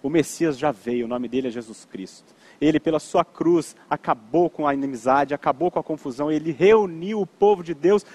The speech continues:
não apenas a tribo do norte, a tribo do sul, mas os de Londrina, os do Brasil, os do Japão, todos aqueles que creem na, na obra de Cristo em seu favor. Esta é a igreja universal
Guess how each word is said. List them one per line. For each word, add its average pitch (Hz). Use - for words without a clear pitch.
não 247
apenas 226
a 185
tribo 214
do 175
norte, 190
a -
tribo 196
do 185
sul, 220
mas 175
os 170
de 165
Londrina, 185
os 151
do 175
Brasil, 170
os 180
do 165
Japão, 175
todos 220
aqueles 202
que -
creem 185
na, 151
na 156
obra 170
de 151
Cristo 196
em 147
seu 165
favor. 151
Esta 214
é 202
a 185
igreja 165
universal 160